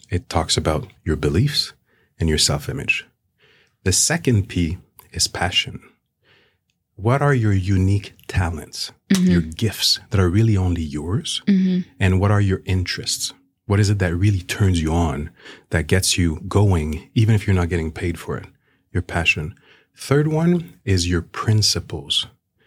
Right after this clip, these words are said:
Speaker 1: your values and the rules that you set for
Speaker 2: Mm-hmm.
Speaker 1: yourself. I've set rules for myself, meaning this I will never do.
Speaker 2: Yes.
Speaker 1: That I will never accept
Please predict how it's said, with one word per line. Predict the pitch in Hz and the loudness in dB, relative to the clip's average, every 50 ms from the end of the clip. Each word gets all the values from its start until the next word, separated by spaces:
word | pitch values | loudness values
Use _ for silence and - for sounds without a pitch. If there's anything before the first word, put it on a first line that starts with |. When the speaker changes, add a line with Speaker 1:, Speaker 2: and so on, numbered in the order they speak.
| _ _ _ _ _ - | _ _ _ _ _ -2
Speaker 1:
your | 92 90 | 0 0
values | 82 78 76 - 87 95 104 113 127 143 160 175 170 165 - - | 0 0 -2 0 0 2 2 2 2 2 2 2 0 0 -2 -2
and | - 101 92 87 | 0 2 2 2
the | 85 80 | 2 0
rules | 78 82 92 101 107 104 101 92 | 0 0 2 2 2 2 0 0
that | - 90 87 | -2 -4 -4
you | 92 82 | -4 -4
set | 80 - - - 85 87 | -4 -4 -4 -4 -8 -10
for | - - - - | -12 -12 -4 0
Speaker 2:
Mm-hmm. | - | 2
Speaker 1:
yourself. | 202 196 190 196 196 180 180 185 - - - - - - - _ _ | 2 4 4 4 2 2 0 -2 -6 -10 -18 -20 -20 -20 -20 _ _
I've | - 151 170 165 - | 0 0 0 0 0
set | - - 147 135 - | 0 -2 -2 -4 -2
rules | - 113 110 117 147 151 143 | -2 0 0 0 0 0 -2
for | - - 87 | -4 -4 -6
myself, | 78 73 71 - - - 73 73 - - _ _ - | -6 -6 -6 -6 -8 -8 -8 -14 -18 -20 _ _ -2
meaning | 90 95 113 135 135 120 98 98 101 101 101 - - _ _ _ _ | 2 4 4 4 4 4 4 4 2 2 0 -4 -12 _ _ _ _
this | 90 82 - 131 165 170 165 - - - - _ _ - | -12 -2 0 0 2 2 0 -2 -4 -6 -10 _ _ -2
I | 113 117 | 2 2
will | 117 113 110 | 4 4 4
never | 104 104 110 120 113 107 | 4 4 4 2 2 0
do. | 90 - - 67 - - _ _ _ _ _ _ | -2 -4 -8 -14 -18 -20 _ _ _ _ _ _
Speaker 2:
Yes. | - 214 - - | -4 -2 0 2
Speaker 1:
That | - 113 135 160 165 - - | 2 2 2 0 -2 -4 -4
I | - 113 110 | 0 0 2
will | 104 98 98 | 2 2 2
never | 95 90 90 101 107 101 104 | 0 2 2 0 0 0 -2
accept | 85 73 - - - - 80 - _ - | -2 -2 -4 -4 -4 -6 -10 -14 _ -20